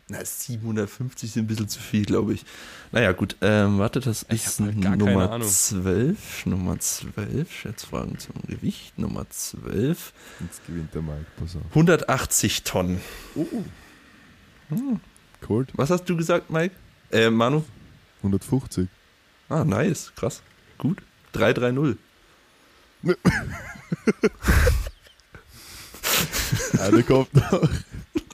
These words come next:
Speaker 2: Ich find's super, sag ich euch. Wirklich. Ganz
Speaker 1: Okay,
Speaker 2: große
Speaker 1: pass auf.
Speaker 2: Klasse.
Speaker 1: Okay, pass auf. Ähm,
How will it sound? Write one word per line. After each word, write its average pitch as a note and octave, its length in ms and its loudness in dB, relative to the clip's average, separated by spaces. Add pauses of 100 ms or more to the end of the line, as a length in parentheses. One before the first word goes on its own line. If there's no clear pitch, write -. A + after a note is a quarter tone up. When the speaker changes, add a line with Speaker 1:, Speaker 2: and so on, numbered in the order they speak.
(840)
Speaker 2:
Ich F3+ 140 0
find's A3+ 220 0
super, G3 460 4
sag C3 200 -2
ich A#2 120 -2
euch. A2+ 320 0
Wirklich. C#3+ 400 -6 (720)
Ganz A#2+ 160 2
Speaker 1:
Okay, D#3+ 140 4
Speaker 2:
große D#3+ 180 0
Speaker 1:
pass F3+ 80 4
auf. F3 40 4
Speaker 2:
Klasse. A#2+ 320 0 (600)
Speaker 1:
Okay, G#2 240 0
pass G2 240 -4
auf. - 240 -6 (1700)
Ähm, F#2 880 2